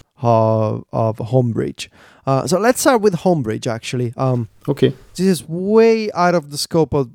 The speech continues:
Speaker 1: this episode, but Homebridge, um, is a way to, mm,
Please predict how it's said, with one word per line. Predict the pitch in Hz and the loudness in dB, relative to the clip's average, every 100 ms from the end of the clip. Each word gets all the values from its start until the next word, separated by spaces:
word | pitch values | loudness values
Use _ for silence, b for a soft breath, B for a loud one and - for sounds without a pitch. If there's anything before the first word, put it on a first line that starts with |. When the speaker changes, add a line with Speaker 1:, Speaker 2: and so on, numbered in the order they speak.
| - | -4
Speaker 1:
this | 143 135 | -2 0
episode, | 120 - 117 120 113 b b b | -2 -2 -4 -6 -8 b b b
but | 147 - - | -6 -2 2
Homebridge, | 220 233 156 143 - - - | 2 4 4 2 -4 -12 -4
um, | 143 139 131 131 123 - _ - | -2 0 0 -2 -4 -12 _ -2
is | 160 | 4
a | 220 | 6
way | 190 117 127 - _ _ _ - | 6 4 -2 -10 _ _ _ -12
to, | - 170 147 143 135 127 | -4 2 4 4 2 -2
mm, | - 143 143 | -8 -8 -10